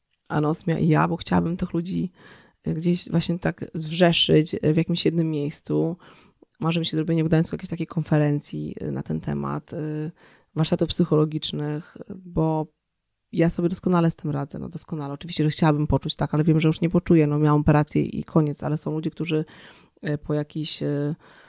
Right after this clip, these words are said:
nawet nie to po urazach, tylko po prostu nagle po jakimś, nie wiem, silnym katarze, infekcji przestają czuć i to dla nich jest straszne i nie wiedzą sobie, jak w ogóle z tym poradzić. Chodzą do lekarza, lekarz mówi, "No proszę się przyzwyczajać" i oni szukają, szukają, więc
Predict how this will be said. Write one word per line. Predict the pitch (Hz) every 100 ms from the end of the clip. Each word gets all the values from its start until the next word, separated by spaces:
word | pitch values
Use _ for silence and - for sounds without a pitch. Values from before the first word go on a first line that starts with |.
| - _ _ _ _ _ -
nawet | 165 175
nie | 185
to | 185
po | - 175
urazach, | 180 165 165 165 156 151 147
tylko | - 156 165
po | 160
prostu | 160 -
nagle | 160 156 156
po | 156
jakimś, | 151 156 -
nie |
wiem, | 151
silnym | 151 165 160 160
katarze, | 165 165 160 160
infekcji | 160 160 156 - - 170 165
przestają | - 170 160 160
czuć | 160 170 -
i |
to | 165
dla | 165 160
nich | 165 202
jest | - -
straszne | - 175 165 - 156
i |
nie | 156
wiedzą | 160 160 160
sobie, | -
jak | 160
w | 175
ogóle | 170
z | 170
tym | 160
poradzić. | 160 151 151 175 -
Chodzą | - 165 160
do | 165
lekarza, | 165 - 170
lekarz | 170 165 165
mówi, | 165 170
"No | 165
proszę | 165 165
się | 160
przyzwyczajać" | 170 165 - 156 156 -
i | 156
oni | 156
szukają, | - - 156 147
szukają, | 160 - - 151 156
więc | 160 160